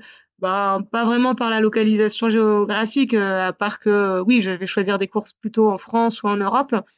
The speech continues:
Je pourrais faire des courses, euh, c'est pas tellement, euh, c'est vrai qu'il y a beaucoup de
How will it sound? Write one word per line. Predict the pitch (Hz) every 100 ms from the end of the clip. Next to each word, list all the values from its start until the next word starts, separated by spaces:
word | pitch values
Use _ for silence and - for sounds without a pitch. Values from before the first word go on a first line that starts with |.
| _ _ _ _ _ _ -
Je |
pourrais | - 214 226
faire | 240
des | 233
courses, | 233 262 226 -
euh, | 220 214 208 - - _ -
c'est | 214
pas | 220 220
tellement, | 233 233 247 247
euh, | 226 208
c'est | 202 220
vrai |
qu'il | 220 220
y |
a | 202
beaucoup | 208 214 233
de | 202 208 202 196 190 185 185 226